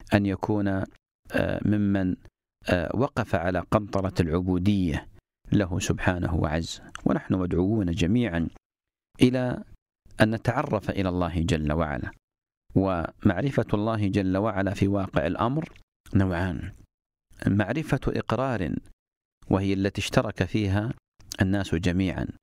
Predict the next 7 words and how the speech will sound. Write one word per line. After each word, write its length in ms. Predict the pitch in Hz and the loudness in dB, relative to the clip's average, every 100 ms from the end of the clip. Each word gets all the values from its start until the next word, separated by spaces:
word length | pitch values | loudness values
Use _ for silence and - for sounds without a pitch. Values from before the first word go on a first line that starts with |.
| _ _ - - | _ _ -12 0
البر 380 | 90 95 107 113 | 0 2 0 0
والفاجر 840 | 92 - - - 95 104 90 98 | -2 -2 -6 0 0 0 -2 -2
والمطيع 680 | 95 - 76 85 - 107 90 | -2 -2 0 -2 0 0 0
والعاصي، 720 | 90 67 76 104 101 - 107 - _ _ _ - | -2 -2 0 -2 -2 -2 -2 -4 _ _ _ 0
كلهم 340 | 247 247 147 | 0 2 0
يعرفون 420 | 104 92 - 90 | 0 -2 -2 -2
الله. 280 | 80 78 73 | 0 -4 -6